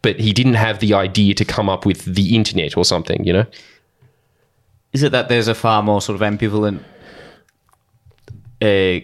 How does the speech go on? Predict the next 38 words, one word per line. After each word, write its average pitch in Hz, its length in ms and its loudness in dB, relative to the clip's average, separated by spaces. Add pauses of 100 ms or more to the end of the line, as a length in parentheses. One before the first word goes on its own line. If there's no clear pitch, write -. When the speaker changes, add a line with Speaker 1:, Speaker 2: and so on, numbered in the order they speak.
Speaker 2:
consequence 113 640 -2
of 98 160 -4
c-, - 60 -14 (360)
competition 110 600 -2
in 101 120 -2
that, 98 200 -2
say, 101 300 -2 (280)
when 113 300 0
we 110 100 4
talk 110 200 0
about 104 220 -2
the 110 80 -2
def-, - 160 -12
the, - 560 -12 (440)
the, 104 420 2
uh, 98 280 -2
military 120 440 -2
industrial 107 480 -2
complex 101 520 -4
actually - 300 -4
being 101 200 -2
responsible 101 600 -4
for 107 140 -6
many 104 240 -2
of 95 100 -6
the 101 140 -4
inventions 98 580 -2
that 85 120 -2
we 98 100 -4
now 98 160 -2
take 95 240 -8
for 98 80 -10
granted, 104 520 -4 (1800)
were 135 200 2
they 156 180 2
only 143 220 4
forced 147 600 0
to 113 340 2